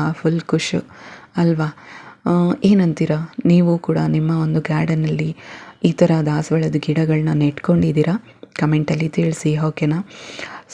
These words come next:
So, ಇದು ಬರ್ತಾ ಬರ್ತಾ ನಿಮಗೆ, ಆ, ಕಟ್ಟಿಂಗ್ಸಿಂದ ಇನ್ನೂ ಜಾಸ್ತಿ ಗಿಡಗಳನ್ನ ಮಾಡ್ಕೋಬೋದು. ಆ, ಸಾಕಷ್ಟು ಹೂವುಗಳನ್ನ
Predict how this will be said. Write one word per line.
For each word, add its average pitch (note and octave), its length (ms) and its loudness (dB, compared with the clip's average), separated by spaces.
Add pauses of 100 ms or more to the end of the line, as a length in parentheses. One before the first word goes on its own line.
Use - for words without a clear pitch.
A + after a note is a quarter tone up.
So, G3 360 4 (320)
ಇದು F#3+ 300 4
ಬರ್ತಾ E3 440 0
ಬರ್ತಾ D#3+ 340 -4
ನಿಮಗೆ, D#3 600 -2 (520)
ಆ, D#3+ 100 0
ಕಟ್ಟಿಂಗ್ಸಿಂದ D#3+ 720 -2 (220)
ಇನ್ನೂ E3+ 220 2
ಜಾಸ್ತಿ D#3+ 440 -4
ಗಿಡಗಳನ್ನ D#3 460 -2
ಮಾಡ್ಕೋಬೋದು. D3+ 840 -4 (560)
ಆ, E3 180 0
ಸಾಕಷ್ಟು E3+ 640 -2
ಹೂವುಗಳನ್ನ D#3+ 540 2